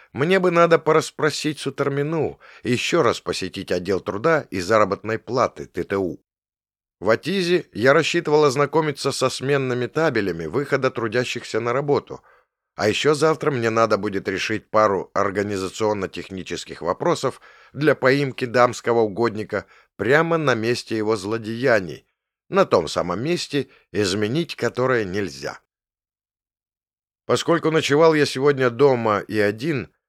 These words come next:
то утром, во время бритья, я смотрел в отражение своих глаз с глубочайшим уважением — потому как в зеркале видел морально устойчивого и выспавшегося человека,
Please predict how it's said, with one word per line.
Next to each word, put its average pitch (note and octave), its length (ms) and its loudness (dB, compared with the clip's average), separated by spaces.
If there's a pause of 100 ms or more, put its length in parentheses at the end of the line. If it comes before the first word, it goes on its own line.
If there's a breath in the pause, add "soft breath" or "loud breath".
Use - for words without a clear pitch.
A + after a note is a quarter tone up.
(120)
то G#2+ 160 0
утром, D3 560 2
во F2 160 4
время G2+ 280 2
бритья, A#2+ 580 -2 (280 soft breath)
я C#3 220 2
смотрел C#3 500 2
в B2 60 2
отражение A#2 500 0
своих G#2 320 -2
глаз C3+ 500 -2
с - 120 -14
глубочайшим A2+ 920 -2
уважением — G#2 680 -2 (480)
потому F#2+ 260 -2
как F2+ 140 0
в E2 60 -8
зеркале G#2 500 0
видел C3+ 420 -2 (220 soft breath)
морально A#2+ 680 6
устойчивого C3+ 1080 -2 (240 loud breath)
и G2+ 100 -2
выспавшегося A2 920 -2
человека, G2+ 600 -2